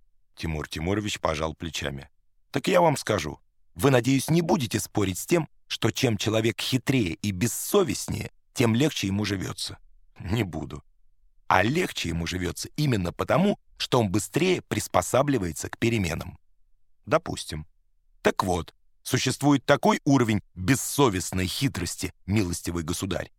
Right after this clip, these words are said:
на котором человек предугадывает перемены ещё до того, как они произошли, и благодаря этому приспосабливается к ним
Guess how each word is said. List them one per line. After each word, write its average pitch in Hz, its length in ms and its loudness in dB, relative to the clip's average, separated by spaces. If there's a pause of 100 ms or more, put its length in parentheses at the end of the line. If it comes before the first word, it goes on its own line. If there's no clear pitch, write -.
(280)
на 107 120 0
котором 113 380 2
человек 147 480 0 (220)
предугадывает 117 800 4
перемены 151 440 4
ещё 120 460 0
до 123 340 4
того, 95 400 2
как - 240 -4
они 95 200 2
произошли, 90 640 -2 (180)
и 127 80 2
благодаря 98 520 2 (100)
этому 113 440 -2 (240)
приспосабливается 113 880 0
к - 80 -10
ним 90 160 -4